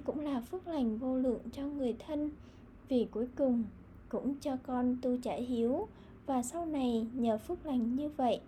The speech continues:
nhất định cũng sẽ nhận quả ngọt lành, nhất là khi con chứng đạo, chứng tâm từ vô lượng, cũng đủ từ trường thiện để cứu giúp người thân.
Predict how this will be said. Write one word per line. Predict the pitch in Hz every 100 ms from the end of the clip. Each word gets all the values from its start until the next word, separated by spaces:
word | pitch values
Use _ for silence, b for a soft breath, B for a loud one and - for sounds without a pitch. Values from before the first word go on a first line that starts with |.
| B B -
nhất | 277 370 359
định | 311 233 - -
cũng | - 226 277
sẽ | - 190
nhận | 185 285 - -
quả | 240 170 226
ngọt | 277 247 240
lành, | 233 240 220 208 B B B - -
nhất | 294 349 - - -
là | 277 247 226 196
khi | - 269 254 247
con | 262 254
chứng | 247 247 294
đạo, | 285 247 240 B B B
chứng | - 247 320
tâm | - 349 349 -
từ | 262 226
vô | 208 302 330
lượng, | 285 233 190 B B B
cũng | - - 294
đủ | 262 - 277 311
từ | 285 247
trường | 233 240 220 220
thiện | 262 247 214 - -
để | 254 233 - -
cứu | 240 226
giúp | 254 359 -
người | 269 240 190 -
thân. | 262 254